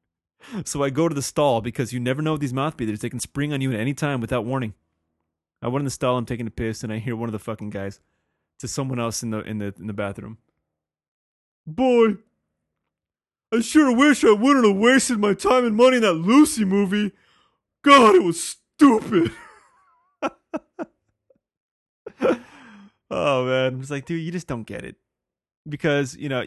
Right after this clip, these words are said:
to watch this movie, you have to be like me with <laughs> superior intelligence, 'cause you might get lost here or there. <laughs> No, it, it was cool, though. I, I recommend that one.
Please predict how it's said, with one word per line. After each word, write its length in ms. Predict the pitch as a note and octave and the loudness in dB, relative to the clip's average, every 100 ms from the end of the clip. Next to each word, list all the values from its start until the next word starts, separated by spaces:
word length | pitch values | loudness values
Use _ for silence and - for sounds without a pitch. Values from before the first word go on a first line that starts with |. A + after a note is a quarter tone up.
| - - | -10 -12
to 100 | C#3 | -4
watch 180 | D#3+ F3 | -2 -2
this 120 | C#3 | -4
movie, 220 | D#3+ B2+ | -4 -4
you 160 | A2 A2+ | -4 -6
have 240 | D3+ D3+ | -6 -8
to 80 | B2 | -8
be 120 | A#2+ | -8
like 220 | A2+ G#2 | -6 -8
me 240 | A2 A#2 G#2 | -8 -8 -8
with 320 | G2+ G#2+ - E3+ - D3+ | -8 -8 -10 -12 -14 -18
<laughs> 280 | - - D#3+ | -20 -20 -18
superior 920 | - D3 A2 - C#3+ E3+ A#2+ A2 G2+ - - | -12 -10 -10 -8 -8 -6 -8 -10 -12 -16 -16
intelligence, 880 | A2 A2 B2 A#2+ F#2 - - A#2 - | -12 -10 -8 -8 -12 -16 -20 -20 -20
'cause 460 | - - - - _ _ _ G3+ - | -18 -14 -14 -14 _ _ _ -16 -10
you 140 | F#3 | -10
might 240 | G#3+ G#3 | -8 -10
get 160 | - D3+ | -10 -10
lost 500 | A#2+ B2+ D3+ C#3 - | -10 -12 -10 -14 -16
here 240 | - - | -16 -16
or 40 | - | -18
there. 760 | - - - _ D3 - G#3+ | -20 -20 -20 _ -16 -14 -14
<laughs> 20 | - _ - _ - - - - _ _ _ _ _ _ _ - | -14 _ -20 _ -20 -20 -20 -20 _ _ _ _ _ _ _ -18
No, 280 | - - A#2+ | -16 -10 -8
it, 80 | - | -8
it 40 | |
was 180 | B2+ G#2+ | -8 -10
cool, 200 | - F#2+ | -12 -12
though. 120 | E2 | -10
I, 100 | E2 | -10
I 120 | G2+ | -8
recommend 440 | A#2+ A#2+ B2+ A2+ G2+ | -6 -6 -6 -8 -10
that 160 | F#2 | -12
one. 160 | F2+ F#2+ | -14 -16